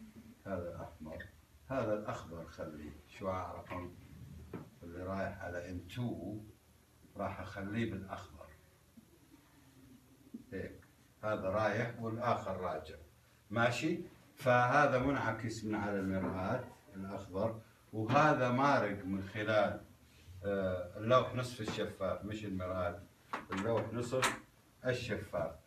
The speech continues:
هذا هو أصل الشعاع. الشعاع الأصل هو هذا، انقسم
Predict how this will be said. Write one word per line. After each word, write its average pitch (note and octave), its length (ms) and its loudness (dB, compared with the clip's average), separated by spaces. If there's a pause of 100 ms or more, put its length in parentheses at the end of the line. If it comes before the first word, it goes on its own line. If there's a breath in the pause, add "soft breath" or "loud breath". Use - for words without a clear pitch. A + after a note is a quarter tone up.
(200)
هذا C#3 320 8
هو B2 240 4
أصل A#2+ 380 0
الشعاع. - 540 -6 (1000)
الشعاع G#2 640 0
الأصل A2+ 720 0 (100)
هو A2 260 0
هذا، F#2 600 -2 (1160)
انقسم C#3 880 4